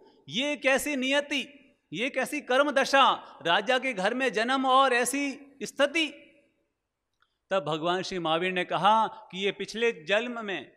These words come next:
ये पिछले जन्म में पाँच सौ गांवों का अधिपति था, पाँच सौ गांवों का अधिपति था और मछुआरों का ये राजा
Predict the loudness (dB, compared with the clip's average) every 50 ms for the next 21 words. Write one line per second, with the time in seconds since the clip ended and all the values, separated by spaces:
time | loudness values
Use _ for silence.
0 | _ _ _ -8 -6 -6 -6 -6 -8 -12 -8 -6 -6 -4 -2 -2 -2 -2 -2 -2
1 | -2 -2 -2 -4 -4 -2 0 0 0 0 -2 -4 -8 -16 -4 0 0 0 2 0
2 | -2 -4 -4 -4 -2 0 0 0 0 0 0 -2 -2 0 0 0 0 0 -2 -6
3 | -4 -4 -4 -4 -4 -6 -8 -2 2 4 6 6 8 6 6 6 4 2 0 -4
4 | -10 -20 -20 -20 -6 2 6 6 6 6 4 2 0 -2 0 2 2 2 2 2
5 | 0 0 2 2 2 0 -2 -4 -6 -6 -6 -8 -2 2 4 6 6 6 6 2
6 | 0 -6 -6 -2 0 0 0 0 -2 -4 -4 -4 -4 -2 0 2 2 2 0 -2
7 | -4 -4 -4 -4 -4 -2 0 0 0 0 0 0 2 4 6 6 6 6 4 2
8 | 0